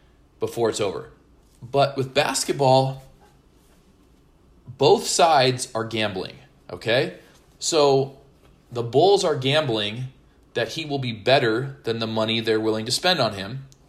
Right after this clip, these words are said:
or as good as, or better. And he's gambling that he could possibly get hurt, and then he still gets his money. So it just happened that in this case,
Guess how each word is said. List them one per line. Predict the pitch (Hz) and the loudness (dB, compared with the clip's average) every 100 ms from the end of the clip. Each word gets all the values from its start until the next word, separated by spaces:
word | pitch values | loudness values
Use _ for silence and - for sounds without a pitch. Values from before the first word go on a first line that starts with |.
| - | -2
or | 131 123 - - | 0 0 -4 0
as | 120 113 | 0 0
good | 110 95 | 0 -2
as, | 98 107 | 0 -2
or | 113 113 | -2 -2
better. | 92 92 127 - - - _ - | -4 -6 -8 -12 -20 -20 _ -6
And | 139 135 | -2 -2
he's | 127 - 170 202 190 | -4 -4 -2 -2 -4
gambling | 131 117 113 113 117 127 147 - _ _ _ - | -2 0 0 0 -2 -4 -8 -16 _ _ _ -2
that | 123 - - | -2 -2 -8
he | 143 139 | -6 -2
could | 156 131 | -2 2
possibly | 127 127 131 127 | 2 4 0 -2
get | 120 127 | 0 2
hurt, | 160 165 - - - | 2 0 -4 -12 -14
and | 117 | -6
then | 120 120 | -4 -4
he | 127 | -4
still | - 143 117 | -2 0 0
gets | 113 120 | 0 -4
his | 110 | -6
money. | 147 190 - - _ - _ _ | -4 -6 -8 -20 _ -20 _ _
So | - 165 151 147 - - _ _ _ _ _ _ _ _ - | -6 2 4 4 0 -10 _ _ _ _ _ _ _ _ -6
it | 147 | -2
just | 165 - | -2 -2
happened | - 160 160 131 | 0 0 0 -2
that | 127 | 0
in | 117 113 | 0 -4
this | 113 147 - | -4 -4 -4
case, | - 175 156 87 - - - | -6 -4 -2 -4 -6 -8 -10